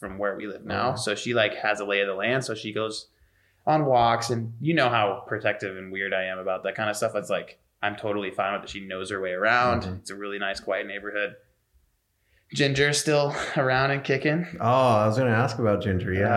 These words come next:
Speaker 1: Ah, yeah, I hate her guts still, but
Speaker 2: Oh.
Speaker 1: uh, <sighs> she's, dude, she's getting up there, though.
Speaker 2: Yeah.
Speaker 1: She's, uh, like, eleven or twelve.
Speaker 2: It's gonna be,
Speaker 1: Like,
Speaker 2: it's gonna be a sad day.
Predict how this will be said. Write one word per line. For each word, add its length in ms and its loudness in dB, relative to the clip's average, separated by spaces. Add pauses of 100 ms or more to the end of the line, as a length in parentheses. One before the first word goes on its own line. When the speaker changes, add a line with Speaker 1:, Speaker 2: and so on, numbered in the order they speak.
(120)
Speaker 1:
Ah, 80 2
yeah, 140 2
I 80 0
hate 140 -4
her 80 -4
guts 280 0
still, 300 0
but 280 0
Speaker 2:
Oh. 440 2 (640)
Speaker 1:
uh, 600 2
<sighs> 20 -8
she's, 580 0 (100)
dude, 240 4
she's 180 0
getting 240 4
up 160 2
there, 180 0
though. 200 0
Speaker 2:
Yeah. 340 4 (140)
Speaker 1:
She's, 680 -4 (180)
uh, 840 2
like, 120 -14
eleven 300 -4
or 80 -8
twelve. 680 0
Speaker 2:
It's 100 -20
gonna 160 -2
be, 60 2
Speaker 1:
Like, 60 -6 (340)
Speaker 2:
it's 80 -20
gonna 140 0
be 60 0
a 40 -4
sad 300 0
day. 320 -4